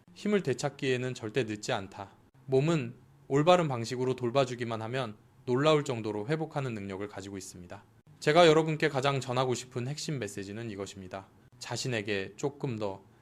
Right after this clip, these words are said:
인내심을 가지세요. 여러분의 두 다리는 수십 년 동안 여러분을 지탱해 왔습니다. 추운 겨울도 지나고 힘든 노동도 버티고 긴 여행도 함께 했습니다. 그 다리는 지금 부드럽고 따뜻한 보살핌을 받을 자격이 있습니다.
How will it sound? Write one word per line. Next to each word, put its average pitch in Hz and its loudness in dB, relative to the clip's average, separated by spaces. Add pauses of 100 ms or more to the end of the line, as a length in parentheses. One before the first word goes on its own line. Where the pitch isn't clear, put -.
(280)
인내심을 107 -6 (380)
가지세요. 95 -14 (480)
여러분의 170 6
두 156 -4
다리는 131 -2 (380)
수십 233 -2
년 202 2
동안 151 -2 (140)
여러분을 120 2
지탱해 123 -6
왔습니다. 95 -8 (260)
추운 220 0
겨울도 180 6
지나고 113 -4 (300)
힘든 170 0
노동도 123 0
버티고 117 -10 (440)
긴 135 -2
여행도 113 0
함께 156 -4
했습니다. 104 -6 (340)
그 147 0
다리는 131 2
지금 120 -4
부드럽고 131 0
따뜻한 160 -4
보살핌을 123 -2
받을 110 -4
자격이 110 -4
있습니다. 95 -10